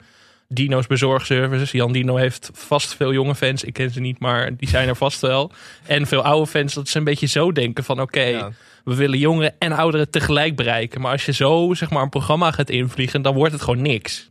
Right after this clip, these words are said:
Speaker 1: Dan wordt het helemaal niks, want er zit
Speaker 2: Ja,
Speaker 1: geen
Speaker 2: maar de,
Speaker 1: idee
Speaker 2: ja,
Speaker 1: achter.
Speaker 2: precies, dat is, dat is het ding. En ik denk ook juist als je kijkt naar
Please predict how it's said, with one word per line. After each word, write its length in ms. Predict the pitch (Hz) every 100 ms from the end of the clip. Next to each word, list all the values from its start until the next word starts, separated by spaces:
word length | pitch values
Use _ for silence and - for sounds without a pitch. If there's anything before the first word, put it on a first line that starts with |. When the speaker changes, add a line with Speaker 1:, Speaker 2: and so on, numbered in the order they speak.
| -
Speaker 1:
Dan 180 | 127 131
wordt 160 | 170
het 80 | 143
helemaal 220 | 117 117
niks, 380 | 120 120 - -
want 160 | 123 135
er 60 |
zit 180 | 127 147
Speaker 2:
Ja, 60 | -
Speaker 1:
geen 80 | 143
Speaker 2:
maar 80 |
de, 60 | 139
Speaker 1:
idee 140 | 143
Speaker 2:
ja, 100 | 180
Speaker 1:
achter. 280 | 120 - 123
Speaker 2:
precies, 340 | 113 180 139 -
dat 200 | 143 151
is, 140 | 131 135
dat 240 | 135 123
is 120 | -
het 140 | 135 120
ding. 220 | 143 127
En 80 | 110
ik 140 | 107
denk 200 | 120 120
ook 120 | 117
juist 340 | 113 113 117 -
als 140 | 117
je 60 | -
kijkt 340 | 117 120 -
naar 420 | 117 107 107 110